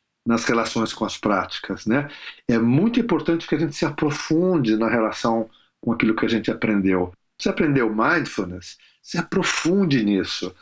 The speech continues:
porque se você não se aprofundar, você não vai receber dessa prática todo o potencial que ela tem pra oferecer.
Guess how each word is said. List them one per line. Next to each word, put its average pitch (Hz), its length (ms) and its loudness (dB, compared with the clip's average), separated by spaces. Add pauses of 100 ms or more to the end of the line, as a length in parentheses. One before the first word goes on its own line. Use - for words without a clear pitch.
(160)
porque 160 260 0
se 175 140 -2
você 180 200 0
não 208 100 2
se - 120 -2
aprofundar, 147 640 0
você 165 100 -4
não 185 180 0
vai 196 120 2
receber 147 760 0 (340)
dessa 127 340 -2
prática 135 580 -2
todo 170 400 0
o 165 100 0
potencial 139 680 -2
que 143 80 -2
ela 127 120 0
tem 123 200 -4
pra 120 120 0
oferecer. 117 640 -2